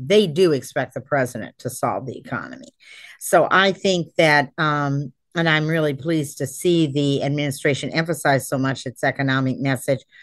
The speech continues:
and repeat and repeat and repeat to break through, because it's so frustrating how little people know of what they've done for the economy. But it's gonna be the economy, stupid, in twenty twenty-four. And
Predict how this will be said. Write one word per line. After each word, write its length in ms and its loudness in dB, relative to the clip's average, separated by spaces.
and 120 -2
repeat 440 -2
and 120 -2
repeat 400 -2
and 120 -2
repeat 340 -4
to 80 -2
break 320 -2
through, 160 2
because 560 -2
it's 220 -2
so 400 4
frustrating 720 -2
how 160 4
little 320 4
people 300 -6
know 220 2
of 80 -4
what 140 0
they've 220 -2
done 240 2
for 120 -8
the 120 -2
economy. 680 0
But 280 4
it's 220 2
gonna 180 4
be 140 2
the 140 0
economy, 480 0
stupid, 480 -2
in 180 0
twenty 320 -2
twenty-four. 760 -2
And 340 2